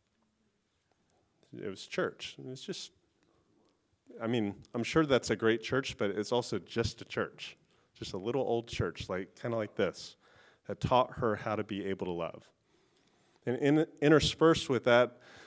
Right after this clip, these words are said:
those words and that past and her present was C P Ellis's memory and, and, and some of the, the images from around Durham. And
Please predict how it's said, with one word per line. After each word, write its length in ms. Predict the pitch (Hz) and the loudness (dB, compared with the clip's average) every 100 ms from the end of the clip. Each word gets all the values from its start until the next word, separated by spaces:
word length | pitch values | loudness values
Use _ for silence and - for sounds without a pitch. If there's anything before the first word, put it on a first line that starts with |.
| - | -2
those 240 | 123 110 | 0 0
words 640 | 113 147 160 113 113 120 - | 4 6 8 6 4 0 -4
and 260 | 113 98 | -2 0
that 200 | 104 101 | -2 -2
past 500 | - 131 127 131 - | -4 0 2 0 -4
and 200 | 113 95 | -6 -6
her 400 | 90 123 117 113 - - - - | -2 0 2 0 -6 -20 -20 -2
present 640 | - 170 117 101 131 - - - | 4 6 4 0 -2 -6 -10 2
was 480 | 117 113 107 - - - - - - | 4 4 2 -6 -10 -20 -20 -20 -16
C 180 | - 156 | -8 -6
P 260 | 135 135 | -2 -2
Ellis's 480 | - 180 147 - 95 | 4 6 6 0 -4
memory 400 | 107 95 85 78 - 104 - _ _ _ _ _ _ - | -4 -4 -4 -8 -10 -14 -16 _ _ _ _ _ _ -10
and, 280 | 110 95 92 | -6 -4 -4
and, 400 | - 95 92 92 _ _ | -6 -6 -6 -8 _ _
and 180 | - 101 | -8 -6
some 220 | - 113 | -4 -2
of 80 | 107 | 0
the, 380 | 95 95 92 92 - | 0 0 0 -2 -6
the 260 | 117 101 - | -4 -2 -2
images 320 | 123 110 113 | -2 0 -2
from 220 | - 120 110 | -4 -2 0
around 300 | 113 117 110 | 2 2 4
Durham. 340 | 131 131 113 | 6 6 6
And 260 | 104 101 | 4 2